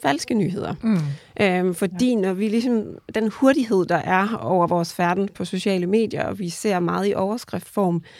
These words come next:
Speaker 1: der er der alt andet lige en større risiko for, at, øh, at vi kommer til at tro på noget, øhm, som, som simpelthen ikke er virkelige nyheder. Øhm, og det er jo så,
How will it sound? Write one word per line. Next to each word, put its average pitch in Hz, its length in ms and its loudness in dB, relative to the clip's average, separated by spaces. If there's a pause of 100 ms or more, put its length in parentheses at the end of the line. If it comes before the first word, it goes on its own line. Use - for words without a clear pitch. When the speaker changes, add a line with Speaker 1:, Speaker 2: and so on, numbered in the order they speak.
(240)
Speaker 1:
der 208 120 2
er 180 140 -4
der 202 120 -2
alt 196 180 2
andet 202 220 4
lige 208 140 6
en 214 120 4
større 190 280 -2
risiko 190 400 -2
for, 180 300 2 (380)
at, 175 300 2
øh, 170 240 6 (100)
at 160 220 0
vi 190 80 4 (100)
kommer 170 380 0
til 202 420 -2
at - 160 0
tro - 280 0 (100)
på 185 80 -2
noget, 180 500 0
øhm, 165 580 2
som, 180 320 -4 (160)
som 185 200 -4
simpelthen 180 420 -2
ikke 175 280 -2
er - 140 2
virkelige 156 440 -4
nyheder. 180 420 -2 (580)
Øhm, 170 460 0 (380)
og 220 120 2
det 247 60 4
er 262 40 4
jo 233 60 2
så, 240 200 4